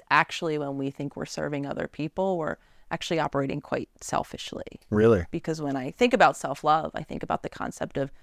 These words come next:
Speaker 1: actually connecting to our organ, not to sound cliche, but our organ of love, of compassion, which is our heart. And if we're not in a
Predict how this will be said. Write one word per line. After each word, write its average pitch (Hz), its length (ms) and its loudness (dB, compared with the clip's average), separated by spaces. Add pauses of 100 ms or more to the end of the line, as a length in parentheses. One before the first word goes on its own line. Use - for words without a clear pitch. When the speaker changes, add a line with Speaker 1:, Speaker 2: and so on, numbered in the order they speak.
(260)
Speaker 1:
actually - 260 -4
connecting 147 500 -4
to - 360 -6
our 143 120 0
organ, 160 600 -4
not - 160 -4
to 160 80 -6
sound - 220 -8
cliche, - 420 0
but 151 120 2
our 135 100 4
organ 185 340 4
of 147 160 0
love, 131 460 2 (340)
of 139 140 -8
compassion, - 600 -6
which 139 220 -8
is 139 100 -6
our 135 140 2
heart. - 320 -4 (540)
And 147 120 -2
if 147 160 -6
we're 151 160 -2
not 156 220 0
in 151 140 -4
a - 160 -4